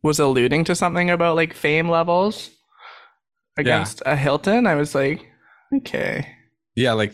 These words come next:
Speaker 2: sorry, but these people are, like, this is money, money, money. There are s-, absolutely skeletons in all those closets and probably literal
Speaker 1: Yeah.
Speaker 2: ones, like,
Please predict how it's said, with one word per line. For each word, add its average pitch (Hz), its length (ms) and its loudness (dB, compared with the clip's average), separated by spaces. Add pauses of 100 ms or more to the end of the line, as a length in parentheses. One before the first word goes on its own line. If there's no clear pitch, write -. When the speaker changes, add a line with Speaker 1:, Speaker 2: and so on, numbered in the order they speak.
(120)
Speaker 2:
sorry, 110 260 -2
but 101 160 -4
these 120 180 0
people 117 320 -2
are, - 160 -4
like, 110 240 -2
this 135 220 -2
is 117 240 -2 (220)
money, 117 500 2
money, 113 280 2
money. 101 480 -2
There 120 580 -2
are 113 260 0
s-, - 260 -10 (380)
absolutely 135 1040 0 (240)
skeletons 151 840 0
in 131 160 -2
all 117 240 0
those 143 180 0
closets 165 480 0
and 123 160 -2
probably 151 340 0
literal 120 480 0
Speaker 1:
Yeah. - 180 0
Speaker 2:
ones, 82 180 -10
like, 95 160 -6